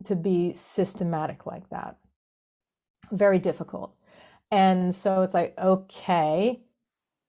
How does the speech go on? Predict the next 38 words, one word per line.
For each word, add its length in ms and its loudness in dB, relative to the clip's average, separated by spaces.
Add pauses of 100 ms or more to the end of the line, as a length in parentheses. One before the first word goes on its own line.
but 140 -2
what 240 0
can 500 0
I 160 -2
do?" 440 -10 (680)
You 160 0
know, 160 -2
so 200 0
this 280 2
is 120 -4
what 80 4
I've 100 2
been 160 0
thinking 460 -2
about 340 -2
this 220 -12
week, 500 -14 (160)
um, 320 -4
after 280 -6 (200)
picking 280 -8
this 180 -8
up 180 -8
and 120 -12
reviewing 480 -12
it 120 -12
again. 400 -16 (400)
And 100 -10
I'm 60 -12
like, 240 -16
"All 160 2
right, 380 -2
yeah, 360 0 (140)
I 80 -4
do 600 0
ha-, 200 -4
I 100 0
do 180 0
struggle 600 0